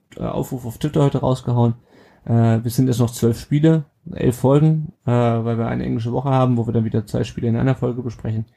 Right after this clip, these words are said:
Ähm, und ein paar Rückmeldungen habe ich auch schon bekommen, aber, äh, wenn ihr Lust habt, meldet euch einfach, sagt, welches, bei welchem Spiel ihr teilnehmen wollt und dann,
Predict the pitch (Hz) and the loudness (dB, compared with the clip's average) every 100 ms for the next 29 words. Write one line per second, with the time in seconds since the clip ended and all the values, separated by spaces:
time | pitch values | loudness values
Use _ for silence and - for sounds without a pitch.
0 | _ - _ _ _ 123 110 127 113 _ | _ -20 _ _ _ -4 -2 -2 -6 _
1 | 113 113 117 127 123 117 113 123 120 - | 0 2 2 2 0 2 2 0 -2 -4
2 | 120 - 117 117 - - - 117 123 135 | -4 2 2 2 -4 -12 -8 -2 2 4
3 | 139 127 - 117 110 113 113 - 113 117 | 2 0 -2 -2 0 0 0 -2 -2 2
4 | 113 110 - 131 139 - 120 120 120 127 | 2 0 -2 -2 -2 0 0 0 0 -2
5 | 117 117 117 113 - 117 - 117 113 131 | -2 0 0 -4 -4 -4 -2 -2 -2 -2
6 | 127 123 117 - 123 120 117 127 123 131 | 2 2 0 -4 0 0 -2 0 2 4
7 | 120 117 117 117 113 | 2 2 0 2 0